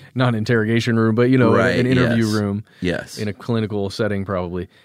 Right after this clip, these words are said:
Speaker 1: And, yeah. There
Speaker 2: Okay, I, I think I must have zoned out for a minute last night. That makes much more sense now.
Speaker 1: Unless it was, you know
Speaker 2: And, and that's a cool little plot point, too, I think.
Speaker 1: Yeah. But, you know, it could have been a staff member or another patient somewhere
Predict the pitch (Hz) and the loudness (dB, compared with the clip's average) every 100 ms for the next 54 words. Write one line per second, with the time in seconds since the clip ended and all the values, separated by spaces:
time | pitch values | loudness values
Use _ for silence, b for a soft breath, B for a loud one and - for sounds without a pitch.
0 | b 104 104 101 98 80 - _ _ - | b -6 -6 -6 -6 -8 -12 _ _ -2
1 | 98 87 80 85 104 104 120 104 90 85 | -2 0 0 0 0 -2 -4 -2 -4 -6
2 | 90 78 80 85 80 73 - 76 78 76 | -6 -6 -4 -4 -4 -6 -6 -8 -8 -8
3 | - - 73 - 92 85 - 71 - - | -10 -10 -10 -6 -4 -4 -8 -12 -12 -14
4 | - - - - - - 151 165 180 165 | -12 -14 -14 -16 -18 -4 0 2 2 2
5 | 139 123 - 135 123 135 101 117 - 104 | 4 2 0 0 2 2 2 0 -2 -2
6 | 113 98 90 95 87 - 98 - 76 - | 0 0 -2 -4 -4 -4 -6 -6 -10 -10
7 | 73 73 - 156 226 - _ _ _ _ | -10 -10 -2 0 0 -6 _ _ _ _
8 | 156 147 233 208 - 165 175 151 139 131 | -4 -2 -2 -2 -2 -2 0 2 0 -2
9 | 139 143 _ _ _ _ _ _ 127 - | -6 -12 _ _ _ _ _ _ -12 -4
10 | 120 117 123 117 120 110 104 104 101 101 | -2 -2 -2 0 0 0 0 0 -2 -4
11 | 104 113 101 95 87 85 - | -4 -6 -8 -8 -8 -10 -14